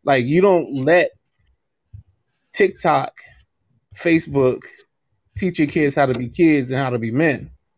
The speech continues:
You teach them how to do that. So you have to enforce that on a basketball level, is you have to let them be in the moment of what their generation operates as. But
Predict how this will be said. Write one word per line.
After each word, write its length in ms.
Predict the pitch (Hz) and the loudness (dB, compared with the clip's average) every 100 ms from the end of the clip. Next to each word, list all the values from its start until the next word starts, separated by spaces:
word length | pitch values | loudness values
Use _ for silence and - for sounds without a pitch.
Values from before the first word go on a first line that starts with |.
| _ _ | _ _
You 120 | 175 | -6
teach 280 | 180 185 160 | -4 -4 -2
them 140 | 147 135 | -2 0
how 100 | 127 | -2
to 100 | 117 | -4
do 140 | 120 | -4
that. 160 | - - _ _ - - | -6 -16 _ _ -20 -20
So 160 | - 139 | -8 -2
you 120 | 143 | 2
have 140 | 175 175 | 2 2
to 140 | 147 | 0
enforce 500 | 135 131 - 175 185 | 0 -2 0 2 2
that 320 | - 127 123 - _ _ _ _ | 0 -4 -4 -12 _ _ _ _
on 140 | 135 120 | -2 -2
a 60 | |
basketball 760 | 98 123 165 190 - 139 131 123 | -2 0 0 0 -2 0 0 2
level, 300 | 127 113 117 | 2 0 -4
is 400 | 117 117 113 - _ _ _ - | -4 -4 -6 -14 _ _ _ -8
you 120 | 147 | 0
have 140 | 190 185 | 2 2
to 80 | 160 | 2
let 280 | 143 170 | 4 4
them 280 | 165 139 127 | 2 0 0
be 560 | 131 190 165 123 117 - _ _ _ - - _ | 0 0 0 -2 -6 -12 _ _ _ -20 -20 _
in 320 | 151 147 135 | 0 2 2
the 60 | 120 | 0
moment 540 | 120 147 165 147 123 - | 0 2 2 0 -2 -4
of 200 | 135 123 | -4 0
what 160 | 139 139 | 0 0
their 120 | 127 | -2
generation 800 | 117 143 143 147 143 131 117 110 _ _ - - _ _ _ 156 | 0 0 0 0 -2 -6 -6 -8 _ _ -20 -20 _ _ _ -4
operates 480 | 185 147 131 117 | -2 2 2 0
as. 400 | - 117 113 - - - | -8 -8 -10 -14 -20 0
But 320 | 143 127 | 0 0